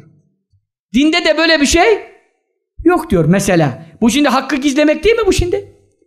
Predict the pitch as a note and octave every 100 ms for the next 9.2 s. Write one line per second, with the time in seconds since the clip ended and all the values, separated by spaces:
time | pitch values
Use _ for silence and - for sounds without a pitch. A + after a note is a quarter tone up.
0 | _ _ _ - G#3+ C4 C4+ C4 C#4 C4+
1 | C#4 C#4 C#4 D4 E4+ A#4 A#4 F4+ - _
2 | _ _ _ _ _ - A3 C4+ C#4 B3+
3 | B3+ B3+ C4+ C4+ A#3+ B3 C#4 C4 B3 C4
4 | D#4 D4+ A#3 B3+ B3 B3+ A#3+ C#4+ D#4 D4
5 | C#4 C4 C4+ E4 G4+ D#4 - _ _ _
6 | _ _ _ _ _ _ _ _ - G3+
7 | B3 B3+ B3 B3+ B3+ B3 C4 A#3 B3 B3
8 | B3 B3 B3 B3 D4 B3 B3 A3+ E4 F4+
9 | -